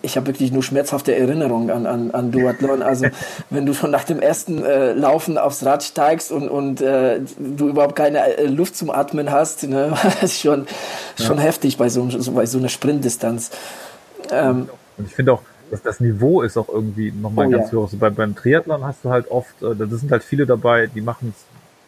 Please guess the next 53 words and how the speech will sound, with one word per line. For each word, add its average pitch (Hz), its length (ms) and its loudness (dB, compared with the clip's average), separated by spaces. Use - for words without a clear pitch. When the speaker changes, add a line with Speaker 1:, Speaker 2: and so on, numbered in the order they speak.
Speaker 2:
ja, 98 180 -10
weil, 98 120 -8
ich - 260 -20
meine, 101 160 -2
jeder 110 120 4
macht's, 110 240 -2
weil's 98 140 -10
Spaß 123 320 -2
macht, 131 240 -2
aber, 110 220 2
sag 107 120 0
ich 110 40 -4
mal, 110 160 2
viele 117 400 4
so 95 100 -4
Hobbyathleten. 101 720 -2
Aber 101 200 2
bei, 101 220 4
bei 98 180 0
so 98 120 -2
einem 92 100 -4
Duathlon 123 400 0
hast 120 160 -6
du, 101 160 -4
ha-, 104 80 -4
oder 92 160 -2
hab 107 100 0
ich 110 80 -6
immer 117 140 0
das 110 160 0
Gefühl, 113 380 0
das 90 100 -8
sind 107 160 -4
wirklich - 220 -4
zum 107 160 -4
Großteil 110 640 2
Raketen 107 460 -2
dabei, 104 460 4
die, 98 180 -4
die 101 60 -6
ballern 104 460 0
da, 101 200 2
die, 95 380 -4
die, 98 340 -8
grad - 280 -2
die 104 60 -2
Läufer, 101 600 2
das - 100 -20
ist - 80 -20
der 107 80 -8
Speaker 1:
Das - 80 -10
Speaker 2:
Hammer. 92 160 0
Speaker 1:
stimmt, 120 340 0